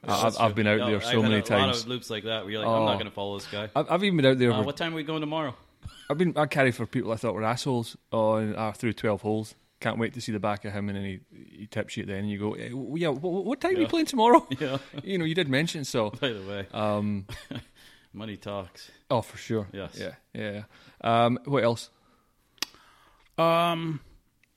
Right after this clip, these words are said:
Speaker 3: <clears throat> you know, uh, right now we're going through, you know, golf will always transcend, and right now we're, we're going through a thing of, um, you know,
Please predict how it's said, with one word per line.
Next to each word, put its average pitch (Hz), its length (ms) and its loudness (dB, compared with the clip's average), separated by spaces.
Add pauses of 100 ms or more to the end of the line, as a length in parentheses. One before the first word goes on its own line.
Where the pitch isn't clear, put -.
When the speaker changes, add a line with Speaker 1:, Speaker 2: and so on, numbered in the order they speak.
(260)
Speaker 3:
<clears throat> - 280 -4 (1800)
you 143 140 0
know, 139 280 0
uh, 127 240 -4 (680)
right 151 320 0
now 156 300 0
we're 123 180 -8 (200)
going 139 220 -2
through, 123 380 -10
you 165 120 -8
know, 135 220 -6 (300)
golf 180 300 2
will 143 100 0
always 135 260 -2
transcend, 139 720 -4
and 120 100 -8
right 139 160 -4
now 135 220 -4
we're, 127 100 -8 (160)
we're 113 40 -6
going 127 260 -6
through 127 260 -8
a - 20 -8
thing 123 380 -10
of, 107 220 -14
um, 110 300 -10 (1040)
you 165 100 -4
know, 175 220 -2